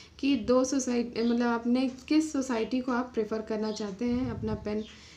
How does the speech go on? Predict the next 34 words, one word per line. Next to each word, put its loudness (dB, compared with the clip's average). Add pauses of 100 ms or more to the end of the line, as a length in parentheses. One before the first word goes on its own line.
(160)
जैसे 2
कि 0
अगर 2
आप, 0
आ, 0
हायर 2
इनकम 4
ग्रुप 0
को -2
अगर 0
प्रेफर -2
करना 2
चाहते -2
हैं, -4
तो -2
आप -2
हो 0
सकता -2
है 2
इसके, -2 (480)
अ, 2
जो 2
प्लास्टिक 0
मटेरियल 2
यूज़ 2
हो 2
रहा 0
है, 2
उसको 0
हाई 0
क्वालिटी 0
का 0
यूज़ -2
करें, -6